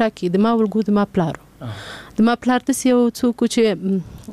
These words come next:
Speaker 1: یعنی م-، د خپلو زامنو او د ما ترمنځ یې فرق نه و کړی. تر خپلو زامنو یې په ما ډېر
Speaker 2: او
Speaker 1: حساب
Speaker 2: چې دې
Speaker 1: کړی.
Speaker 2: زه ته رسېدلې.
Speaker 1: بالکل.
Speaker 2: ولې اوس، آه، ستاسو په کار، آه، کور کې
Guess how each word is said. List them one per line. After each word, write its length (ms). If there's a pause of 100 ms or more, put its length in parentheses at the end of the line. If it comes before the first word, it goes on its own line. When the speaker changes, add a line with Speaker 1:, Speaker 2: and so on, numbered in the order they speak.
Speaker 1:
یعنی 180
م-، 280
د 240
خپلو 360
زامنو 420
او 60
د 80
ما 160
ترمنځ 400
یې 40
فرق 360
نه 80
و 160
کړی. 220
تر 180 (440)
خپلو 300
زامنو 320
یې 40
په 120
ما 180
ډېر 160
Speaker 2:
او 60
Speaker 1:
حساب 180
Speaker 2:
چې 60
دې 100
Speaker 1:
کړی. 80
Speaker 2:
زه 60
ته 160
رسېدلې. 280
Speaker 1:
بالکل. 320
Speaker 2:
ولې 200
اوس، 280
آه، 120
ستاسو 320
په 100
کار، 300
آه، 280 (100)
کور 120
کې 140